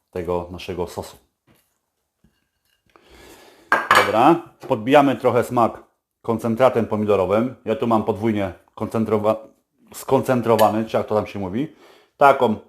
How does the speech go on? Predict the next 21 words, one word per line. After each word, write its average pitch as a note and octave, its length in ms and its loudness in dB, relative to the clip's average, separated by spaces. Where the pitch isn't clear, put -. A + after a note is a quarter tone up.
odrobinę. G#2+ 640 -2
To A2 140 4
nie B2 120 -4
jest A2 240 0
apteka A2 340 0
w G2 60 -4
tym A2 140 -6
przypadku. C3 600 -2
Nie G#2+ 80 -2
musimy A2 320 -2
tu A2 80 -6
nic, A2 360 -4
e, F#2+ 360 -6
odważać. G#2 600 2
Dajemy A#2 380 4
świeżo A2+ 500 0
mielonego, A#2 840 0
świeżo A#2 360 -2
pie-, B2+ 260 -4
pieprzu A#2+ 280 -4
mielonego, G#2 640 -4